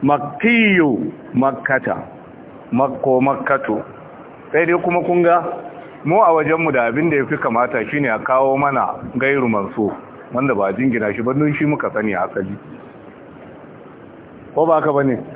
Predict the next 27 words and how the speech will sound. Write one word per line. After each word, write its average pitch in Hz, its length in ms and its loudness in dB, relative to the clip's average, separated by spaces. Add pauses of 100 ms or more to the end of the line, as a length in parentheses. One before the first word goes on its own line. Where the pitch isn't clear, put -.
(300)
Kwarai 139 260 2
da 131 80 2
gaske. 101 400 0 (840)
Tun 208 140 4
da 202 80 6
daman 180 380 4
duk 208 100 6
mun 202 180 2
karanta 156 420 4
a 123 40 -2
can 135 180 0
baya, 139 200 4
al-ismu, 156 480 2
al-ismu 165 520 2
da 120 220 4
alama 151 440 2
na 143 100 2 (100)
al-ism 127 480 0
ko? 208 260 2 (280)
In 202 120 2
ka 233 140 4
ce 208 180 2
Makkatu, 175 600 0
mun 156 260 2
san 170 160 2
garin 135 360 2
Makka 139 440 -2